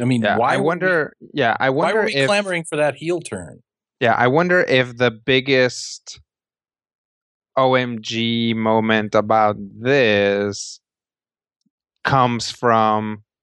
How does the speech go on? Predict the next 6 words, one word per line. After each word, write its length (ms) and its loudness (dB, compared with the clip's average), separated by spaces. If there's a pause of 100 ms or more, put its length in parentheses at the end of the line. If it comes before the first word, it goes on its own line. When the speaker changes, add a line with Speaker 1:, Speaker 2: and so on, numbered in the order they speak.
(420)
Speaker 2:
fans 440 0
who 160 -12
know 460 -2
who 240 -12
Faraday 480 2 (360)
is 160 -4